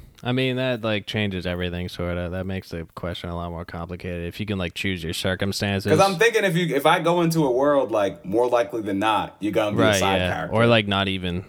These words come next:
Speaker 1: Like, you, you could be an extra. I feel like you're pretty much gonna be an extra.
Speaker 2: If you're an extra in some of these worlds, you don't wanna be
Speaker 1: Yeah,
Speaker 2: there.
Speaker 1: but, like, you get,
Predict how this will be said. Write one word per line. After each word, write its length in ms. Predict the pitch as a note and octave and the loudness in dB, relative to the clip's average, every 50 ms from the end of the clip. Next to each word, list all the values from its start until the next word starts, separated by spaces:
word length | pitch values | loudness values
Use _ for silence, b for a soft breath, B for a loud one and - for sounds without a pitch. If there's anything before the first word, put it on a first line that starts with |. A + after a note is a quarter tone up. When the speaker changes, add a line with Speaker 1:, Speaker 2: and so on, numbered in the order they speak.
| - - | -12 -12
Speaker 1:
Like, 380 | - - F#2 F2+ E2+ F#2 F2 D#2+ | -6 -4 -4 -4 -4 -6 -10 -8
you, 240 | F#2 F#2+ F#2 F2+ - - | -8 -8 -8 -8 -10 -10
you 160 | F#2+ G2 F#2 | -10 -10 -8
could 120 | F#2+ F#2 | -8 -6
be 140 | F#2+ F#2 F2 | -6 -4 -4
an 80 | D2+ D#2+ | -4 -4
extra. 500 | E2 D#2+ - - - - D#2 E2+ - - - | -4 -6 -6 -6 -6 -6 -6 -8 -8 -10 -6
I 100 | F#2+ G2 | -6 -4
feel 200 | F#2+ - A2 G#2 | -2 -2 0 0
like 160 | G2 F#2 - | 0 -2 -2
you're 120 | - F#2 E2+ | -4 -6 -6
pretty 320 | - - - G#2 F#2+ F#2 | -6 -6 -6 -4 -4 -4
much 220 | F2 F2 E2+ - - | -4 -6 -6 -8 -8
gonna 160 | F#2 F2 E2+ | -6 -6 -4
be 140 | E2+ E2+ E2+ | -4 -4 -4
an 80 | E2 E2+ | -4 -4
extra. 480 | E2+ E2+ - - - F2+ E2+ E2 - - - _ _ _ _ _ _ b b b b b b b b b b b b _ _ _ _ _ _ - _ - - - - - - - | -4 -6 -6 -8 -8 -6 -6 -8 -8 -12 -18 _ _ _ _ _ _ b b b b b b b b b b b b _ _ _ _ _ _ -20 _ -20 -20 -20 -20 -10 -2 0
Speaker 2:
If 140 | B2 A#2 B3 | 0 2 4
you're 160 | G#3+ B3+ B3 | 4 4 4
an 100 | G#3+ D#3+ | 4 4
extra 400 | - D3+ G3 F#3+ - - A3+ A3 | 2 2 2 0 0 -2 -2 -2
in 80 | A3 G#3+ | 0 0
some 180 | G#3+ G#3+ G#3 | 0 0 0
of 60 | G#3 | -2
these 160 | G#3 G#3 G3+ F#3 | -6 -6 -4 -2
worlds, 440 | F#3 G3 G3 G3+ G#3 G3+ F#3 E3 - | 0 2 2 4 2 2 0 -4 -8
you 160 | - B2+ C#3 | -4 0 2
don't 180 | C#3+ C#3 B2+ B2 | 4 4 4 4
wanna 200 | A#2+ A#2 A2 G#2+ | 2 2 0 0
be 120 | G2+ G#2+ G#2+ | 0 2 4
Speaker 1:
Yeah, 160 | - F#3+ F#3+ | 8 8 8
Speaker 2:
there. 80 | F3 D3 | 10 10
Speaker 1:
but, 120 | C#3 C3 | 10 8
like, 280 | C3 B2+ B2 A#2+ A#2+ C3 | 10 8 8 6 4 0
you 100 | C#3+ D#3 | -2 -2
get, 180 | D#3 D#3 D3 - | 0 0 0 0